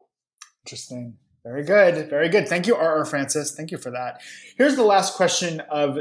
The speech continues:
this Q and A. Um, this is a good one. This is a good one. In your opinion, what is the best kind of water to drink? Tap, well, spring, bottled, purified, filtered, or distilled? And I also wanna know,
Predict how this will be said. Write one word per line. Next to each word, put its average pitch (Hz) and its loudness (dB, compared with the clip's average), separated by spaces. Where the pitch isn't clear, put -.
this 147 -2
Q - -8
and 143 -4
A. 127 -4
Um, 147 -4
this 233 -2
is 269 -2
a 226 2
good 160 -4
one. 120 -8
This 180 -6
is 190 -4
a 185 0
good 156 0
one. 123 -8
In 180 -2
your 254 6
opinion, 156 -4
what 220 -2
is 226 -4
the 170 2
best 156 -4
kind 165 -6
of 127 -8
water 131 -2
to 143 -6
drink? 127 -10
Tap, - -6
well, 123 -8
spring, 135 -4
bottled, 123 -6
purified, 151 -2
filtered, 151 0
or 220 0
distilled? - -2
And 175 2
I 240 4
also 247 4
wanna 190 2
know, 170 8